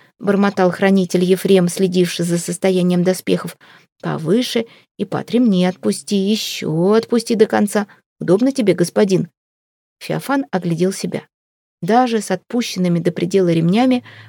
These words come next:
панцирь Никифора Фоки был ему узковат и не доставал до пояса. «Ремни можно успеть другие поставить», робко предложил Ипат, помощник хранителя.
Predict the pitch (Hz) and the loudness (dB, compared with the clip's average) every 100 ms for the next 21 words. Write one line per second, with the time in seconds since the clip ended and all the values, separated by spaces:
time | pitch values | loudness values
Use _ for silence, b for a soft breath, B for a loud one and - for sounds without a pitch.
0 | - 233 247 240 247 220 202 214 220 220 | -6 -2 -2 0 0 2 0 -2 0 0
1 | 214 208 196 226 226 208 202 185 175 165 | 0 0 -2 0 2 2 4 2 2 0
2 | - 165 170 254 240 196 180 175 180 190 | -2 -2 0 0 2 -2 -2 -8 -6 -2
3 | 202 214 190 165 165 - - _ _ _ | -2 -2 -2 -4 -4 -12 -18 _ _ _
4 | _ b b b b _ _ 175 202 214 | _ b b b b _ _ -4 0 2
5 | 208 202 196 202 190 190 - 196 180 185 | 4 2 2 2 2 0 2 0 2 0
6 | 277 320 185 - 170 151 - - _ _ | 0 0 -2 0 -2 -2 -6 -14 _ _
7 | - 175 160 - - 165 185 185 180 - | -6 -4 -4 -8 -2 0 2 2 2 0
8 | - 185 143 - 190 180 160 165 170 214 | -2 -2 -2 -4 0 0 0 -6 -6 0
9 | 196 165 - 190 | 0 0 -6 -10